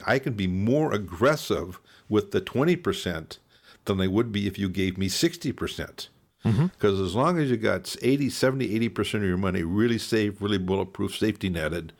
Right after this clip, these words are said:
Speaker 1: I, you know, we've locked in your in-, we, t-, really, if I can lock in your income, that we're gonna make sure you have a good income, it allows us to be a little bit more targeted in terms and concentrated in what we try to go for, for growth.
Speaker 2: Yeah. Yeah.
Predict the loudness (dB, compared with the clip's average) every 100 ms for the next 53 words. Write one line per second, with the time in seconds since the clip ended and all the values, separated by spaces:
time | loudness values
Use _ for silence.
0 | -20 -20 -18 -18 -8 -4 -4 -2 0 0
1 | 0 2 2 0 -2 0 0 2 0 -2
2 | -8 -6 -2 2 2 2 2 0 0 -2
3 | -2 0 0 0 -2 0 -2 0 -2 -2
4 | -4 -2 -2 0 0 0 -2 -4 _ -20
5 | -20 -4 0 0 0 0 0 0 -2 0
6 | 0 2 -2 -6 -8 -8 _ -20 -20 -20
7 | -20 -18 -2 0 0 0 0 2 0 0
8 | -2 2 2 2 0 0 0 0 0 -2
9 | 0 2 2 0 -2 -2 -2 -2 -2 -4
10 | -4 -2 -2 -2 -2 0 0 -2 -4 -4
11 | -6 -2 -2 2 2 2 0 -4 -2 0
12 | 0 0 -6 -16 -20 _ -8 -4 -4 -6
13 | _ _ _ _ _ _ _ -4 -2